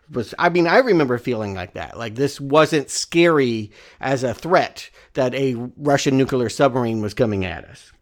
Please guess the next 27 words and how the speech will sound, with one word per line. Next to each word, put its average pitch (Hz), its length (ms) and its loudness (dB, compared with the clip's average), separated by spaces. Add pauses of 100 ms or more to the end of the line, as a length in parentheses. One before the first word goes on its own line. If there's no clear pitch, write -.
But 139 160 -4
that's 233 280 2
what 214 180 0
they're 180 100 2
playing 147 360 4
with 98 160 -10
here 165 260 0
in 151 120 4
the 135 60 2
beginning. 113 640 -2 (200)
And 147 180 -2
I 175 100 2
do 277 180 -2
wonder, 175 800 0
in 160 200 -4
casting 220 460 -2
Sean 160 340 0
Connery, 143 720 0 (220)
would 190 420 -2
you 233 260 0
assume 147 840 2 (240)
that 147 180 4
he 156 180 4
was 135 240 6
a 127 60 2
bad 180 340 4
guy 269 480 0